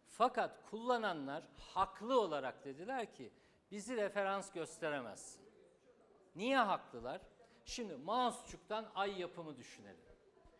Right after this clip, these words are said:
Ay Yapım Senedit kullanıyor diyelim. X bir projede de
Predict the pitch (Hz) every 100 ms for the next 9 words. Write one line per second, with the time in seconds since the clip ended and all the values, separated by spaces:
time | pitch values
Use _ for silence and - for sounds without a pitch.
0 | _ - - 240 233 190 165 220 196 -
1 | 196 175 143 143 - 143 135 127 123 110
2 | 101 98 104 - - - - - _ _
3 | _ - - - _ _ _ _ - -
4 | 262 254 - 269 233 - 180 180 139 151
5 | 160 139 120